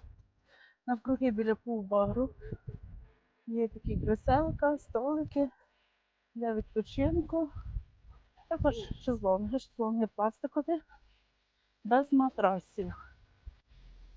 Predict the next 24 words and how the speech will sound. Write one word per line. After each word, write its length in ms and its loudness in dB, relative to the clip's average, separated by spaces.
Одразу 340 6
від 140 2
головного 500 6
корпусу 600 4
по 300 6
напівколу 640 2
розташовані 720 2
корпуси 460 2
для 120 0
проживання. 760 2
Тут 160 -4
сцена 420 8
аніматорів. 960 4
І 60 2
тут 240 2
ми 100 4
проходимо 680 4
на 340 4
пляж. 440 6
Тут 180 -2
є 140 2
біч-бар, 720 4
дуже 400 2
гарно, 600 4